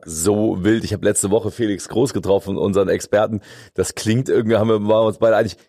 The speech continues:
Kreta gegen Hoffenheim klingt irgendwie witzig, ne?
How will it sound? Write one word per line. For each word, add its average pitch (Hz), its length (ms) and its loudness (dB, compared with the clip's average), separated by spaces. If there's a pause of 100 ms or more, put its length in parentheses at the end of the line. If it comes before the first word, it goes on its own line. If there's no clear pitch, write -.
(140)
Kreta 123 440 0
gegen 95 320 -4
Hoffenheim 113 500 -2
klingt 104 280 -4
irgendwie 101 340 0
witzig, 101 460 -2
ne? 160 240 0